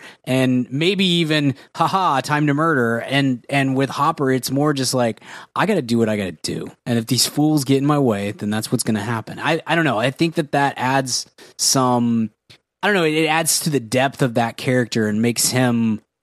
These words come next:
seem more, maybe it's that he makes him seem more righteous or something, but I don't know. It never, regardless of him being a cop or not, it never bothers me whatsoever that it's like, if he murders somebody,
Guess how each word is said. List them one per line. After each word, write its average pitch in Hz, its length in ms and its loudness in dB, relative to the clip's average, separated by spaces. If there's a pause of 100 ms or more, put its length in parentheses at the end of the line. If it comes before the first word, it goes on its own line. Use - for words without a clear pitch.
(380)
seem 127 840 0 (120)
more, 113 360 -4
maybe 147 260 2
it's 147 140 -4
that 135 140 0
he 123 180 -4
makes 127 240 0
him 123 80 2
seem 123 220 0
more 117 220 2
righteous 107 520 -2
or 101 80 -8
something, 101 400 -6
but 107 220 -4 (120)
I 147 60 0
don't 156 80 2
know. 120 160 0
It 131 140 -2
never, 170 360 0 (420)
regardless 175 440 0
of 165 100 2
him 156 160 2
being 143 220 0
a 117 60 -2
cop 139 340 0
or 135 80 4
not, 120 180 2
it 127 100 -2
never 165 220 2
bothers 147 380 0
me 135 100 2
whatsoever 127 540 0
that 117 80 0
it's 117 140 -4
like, 117 180 0
if - 120 -14
he 220 100 2
murders 160 340 0
somebody, 180 420 0